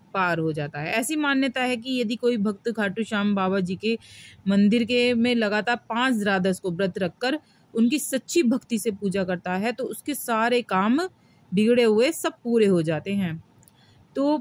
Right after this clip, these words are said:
पूजा सामग्री क्या है, अब उस पर आ जाती हूँ। एक मुट्ठी चावल लेना है आपको, बिना टूटा हुआ हो,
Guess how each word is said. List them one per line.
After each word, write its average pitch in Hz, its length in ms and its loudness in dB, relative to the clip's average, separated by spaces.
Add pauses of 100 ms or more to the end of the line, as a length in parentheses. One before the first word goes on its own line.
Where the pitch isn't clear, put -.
(120)
पूजा 269 320 2
सामग्री 254 460 0
क्या 247 140 -2
है, 262 120 -2
अब - 160 -4
उस 214 140 -2
पर 220 200 -2
आ 214 140 2
जाती 214 240 -2
हूँ। 254 180 0 (100)
एक 254 140 0
मुट्ठी 262 340 2
चावल 226 320 0
लेना 220 260 2
है 233 160 0
आपको, 269 340 -4 (340)
बिना 214 260 2
टूटा 226 280 -2
हुआ 220 220 2
हो, 247 240 0